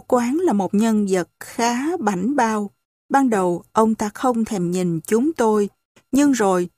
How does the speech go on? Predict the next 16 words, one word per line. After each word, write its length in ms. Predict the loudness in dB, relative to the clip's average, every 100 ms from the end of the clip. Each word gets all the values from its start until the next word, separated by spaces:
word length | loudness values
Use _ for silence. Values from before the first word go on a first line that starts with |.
| _
thấy 240 | -2 0 2
vẻ 420 | 2 0 2 -2 -2 2
uy 280 | 2 2
nghi 460 | 0 2 2 0 0
đường 360 | 2 2 2 -2
bệ 340 | -2 -2 -2 _
của 360 | -2 0 0 0
cụ 240 | 2 2 2
chủ 360 | 0 2 2 0 0
tôi. 320 | 0 2 -2 _ _ _ _ 0
Ông 240 | 2 4
ta 140 | 2
tỏ 220 | 0 0 0
vẻ 400 | 0 0 0 -6 0
kính 320 | 2 4 4
nể, 360 | 2 2 2